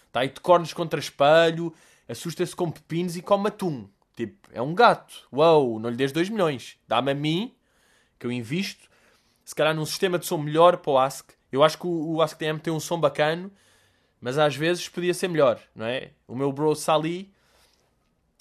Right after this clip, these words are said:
Sally, Sally Sally, que é a baterista do Richie Campbell, deu uma dica, que às vezes eu mando aqui uns p, p, que isto parece que vai tudo ao ar, não é?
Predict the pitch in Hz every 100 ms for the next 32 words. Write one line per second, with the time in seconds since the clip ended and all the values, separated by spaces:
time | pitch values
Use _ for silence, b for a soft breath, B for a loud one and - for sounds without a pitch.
0 | - - 160 147 160 180 185 _ - 143
1 | 135 131 151 139 151 160 - _ _ _
2 | _ - 139 127 120 - - 123 120 117
3 | 117 113 110 110 107 107 135 151 139 -
4 | 135 131 127 139 143 196 196 _ - 127
5 | 135 175 196 b b b b b - 151
6 | 185 185 170 120 98 _ 117 117 147 156
7 | 170 170 165 170 135 - _ - 208 208
8 | _ _ _ _ - 220 190 _ _ _
9 | _ 156 147 - 160 160 165 160 165 143
10 | 120 104 107